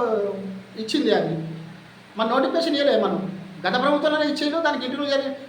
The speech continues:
మా-, వా-, వా-, వాళ్ళకి, ఆ, అన్ని రకాలుగా ఇంటర్వ్యూలు కూడా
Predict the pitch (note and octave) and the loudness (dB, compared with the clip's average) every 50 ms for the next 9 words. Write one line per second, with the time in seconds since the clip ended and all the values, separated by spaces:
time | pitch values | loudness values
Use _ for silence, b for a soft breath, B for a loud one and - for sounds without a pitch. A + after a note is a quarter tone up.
0 | - - A#3+ A3+ A3+ A3+ A#3 A#3 A3 A3 G#3+ G#3 G#3+ G#3+ G#3+ A3 A3 A3 A3 G#3+ | -10 -4 -2 0 2 2 2 2 2 2 2 2 2 4 4 4 2 2 2 2
1 | G#3 G3 G3 F#3+ F#3 F3+ F#3 - - - - - - - F#3+ F3+ F3+ F3 F3 E3+ | 2 2 2 2 0 0 -2 -4 -8 -12 -14 -16 -12 -8 -4 -4 -2 -2 -2 -2
2 | E3+ E3+ E3 E3 E3 D#3+ D#3+ D#3+ E3 D#3+ E3 G3 C4 D4 D4+ D4+ D4+ D4+ D4+ C#4+ | -2 -2 -2 -2 -2 -2 0 0 0 0 2 2 4 4 4 4 4 4 4 4
3 | C#4+ D4 D4 D4 C#4+ B3+ C4 - - - - - - - - - - - - - | 4 4 4 4 4 2 0 -2 -6 -10 -14 -18 -20 -20 -20 -20 -20 -20 -20 -20
4 | - - - - - - - - - - - - - - - - - - A#3 A3 | -20 -20 -20 -20 -20 -20 -20 -20 -20 -20 -20 -20 -20 -20 -20 -20 -18 -8 -4 -4
5 | A3+ A#3 C#4+ D4 C#4+ C#4+ C#4+ C#4+ | -2 0 0 0 2 2 2 4